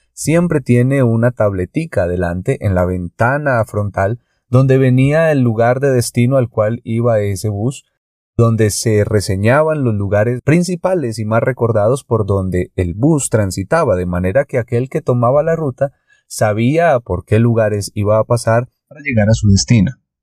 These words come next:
Así que de esa manera, y algo sintetizado, el apóstol Pedro también les muestra el paso a paso de cómo llegar seguros a ese gran destino,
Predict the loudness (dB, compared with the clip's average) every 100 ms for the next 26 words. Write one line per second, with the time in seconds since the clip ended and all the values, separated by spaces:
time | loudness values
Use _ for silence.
0 | _ _ _ _ -4 -2 0 2 2 4
1 | 2 2 2 2 2 2 0 2 2 2
2 | 0 0 -4 -4 -4 -2 0 0 -2 -6
3 | _ _ _ _ _ -2 -2 0 0 0
4 | 2 2 2 2 0 0 0 0 0 0
5 | -2 -2 -2 -4 -8 -4 -4 -4 0 -2
6 | -2 -10 _ _ _ -4 -4 0 4 4
7 | 4 4 4 2 0 2 2 2 0 -4
8 | _ -8 0 0 2 2 0 -4 -6 -2
9 | 0 -2 -2 2 2 2 -2 -4 -6 -8
10 | -10